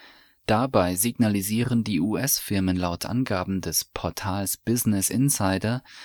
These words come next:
dass die Gaspreise für Europa künftig sogar deutlich angehoben werden sollen, da die Europäer kein billiges U-S-Gas mehr bekommen könnten.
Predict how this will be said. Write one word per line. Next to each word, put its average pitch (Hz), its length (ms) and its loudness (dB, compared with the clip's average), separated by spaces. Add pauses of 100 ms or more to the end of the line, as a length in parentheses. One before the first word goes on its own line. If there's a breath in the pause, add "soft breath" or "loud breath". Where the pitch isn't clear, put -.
(160 loud breath)
dass 110 140 -2
die - 160 -6
Gaspreise 107 760 0
für 104 200 -2
Europa 98 460 -2
künftig 98 600 -2
sogar 107 280 0
deutlich 90 560 -2
angehoben 90 640 0
werden 82 260 -4
sollen, 80 560 -6
da 87 160 -2
die 87 160 -2
Europäer 92 680 -4
kein 110 380 0
billiges 120 520 2
U-S-Gas 95 720 -2
mehr 92 160 0
bekommen 82 480 -4
könnten. 80 500 -10